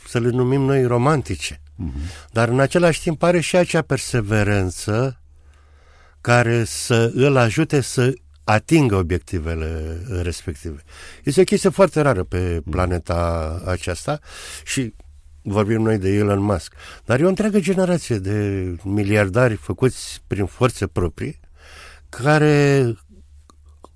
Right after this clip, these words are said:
Speaker 1: își propun obiective din acestea, să le zicem noi, uh, romantice.
Speaker 2: <laughs>
Speaker 1: În domeniul spațial e Jeff Bezos, care vrea la rândul său să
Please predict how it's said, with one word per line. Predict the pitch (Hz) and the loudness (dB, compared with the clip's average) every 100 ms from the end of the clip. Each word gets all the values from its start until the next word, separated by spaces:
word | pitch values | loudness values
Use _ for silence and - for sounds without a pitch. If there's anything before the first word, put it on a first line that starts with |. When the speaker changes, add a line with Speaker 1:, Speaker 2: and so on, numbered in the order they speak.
| _ - | _ 0
Speaker 1:
își | 120 - | 0 2
propun | 135 - 214 202 | 0 2 4 4
obiective | 165 151 - 190 165 | 4 0 0 0 2
din | 160 | 0
acestea, | 147 160 135 | -2 -4 -4
să | - | -2
le | 123 | 0
zicem | 127 147 139 | 0 -2 0
noi, | 160 156 143 135 - - - - - | 0 0 -2 -6 -10 -18 -20 -12 -4
uh, | 143 151 147 | -2 0 0
romantice. | 165 185 190 156 85 - 98 - - | 2 2 4 2 -2 -10 -10 -10 -6
Speaker 2:
<laughs> | 104 - | -6 -6
Speaker 1:
În | - 123 127 | 2 2 4
domeniul | 139 135 147 143 135 123 | 4 6 6 6 4 2
spațial | - 131 120 - 131 127 127 120 | 0 2 2 4 2 4 2 2
e | 113 113 104 | 0 -2 -2
Jeff | 110 123 | 0 0
Bezos, | 123 185 156 107 - - - | 2 4 4 2 -4 -12 -8
care | 98 92 95 - - _ _ - - - - | -6 -4 -6 -10 -16 _ _ -20 -20 -20 -14
vrea | 92 104 113 113 | 0 4 4 4
la | 104 | 4
rândul | 107 110 101 | 2 0 -2
său | - 160 | 0 -2
să | - - 92 | -2 -6 -6